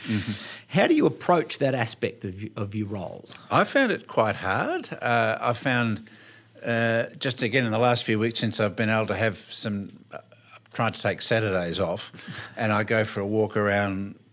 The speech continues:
Speaker 1: Lake Burley Griffin with my wife, and I've taken to wearing sunglasses and a cap <laughs> because people
Speaker 2: <laughs> A fake moustache.
Speaker 1: <laughs> people keep coming, coming up to me, al-,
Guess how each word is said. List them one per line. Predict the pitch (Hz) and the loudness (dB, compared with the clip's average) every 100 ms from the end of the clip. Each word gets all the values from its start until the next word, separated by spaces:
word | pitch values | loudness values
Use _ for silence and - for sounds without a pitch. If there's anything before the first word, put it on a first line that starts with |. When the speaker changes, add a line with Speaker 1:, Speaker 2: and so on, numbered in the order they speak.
| - | -2
Speaker 1:
Lake | 104 95 | 0 0
Burley | 117 98 90 | 0 0 0
Griffin | 110 104 104 | 0 -2 -2
with | 92 90 | -6 -6
my | 101 90 | -6 -4
wife, | 107 107 95 | 0 0 -2
and | 104 | -2
I've | 107 104 | -2 0
taken | 123 117 107 95 | -2 0 -2 -2
to | 110 | 0
wearing | 104 104 104 98 | 2 2 0 -2
sunglasses | - 110 104 104 98 90 107 92 | -2 0 0 -2 -2 -2 -4 -2
and | 101 | -2
a | 92 | -2
cap | - - 151 147 - - | -2 2 2 2 -2 -6
<laughs> | - - - | -6 2 4
because | 131 - 143 123 - 139 247 - - 214 - - | 4 6 6 6 4 2 -2 -2 0 0 0 2
people | 190 156 170 139 | 4 4 2 2
Speaker 2:
<laughs> | - - - | -4 -4 4
A | 302 | 4
fake | - 262 - - - | 6 8 8 6 0
moustache. | 147 - - 311 - - - 226 - - | 2 2 2 2 4 4 4 2 2 6
Speaker 1:
<laughs> | 170 | 6
people | 165 160 | 8 4
keep | 147 151 147 | 6 4 4
coming, | - 277 277 185 - - - | 4 4 6 4 4 2 2
coming | - 170 151 | 4 6 8
up | 160 170 | 6 6
to | 170 | 6
me, | 160 415 - 427 | 6 4 2 0
al-, | - | 2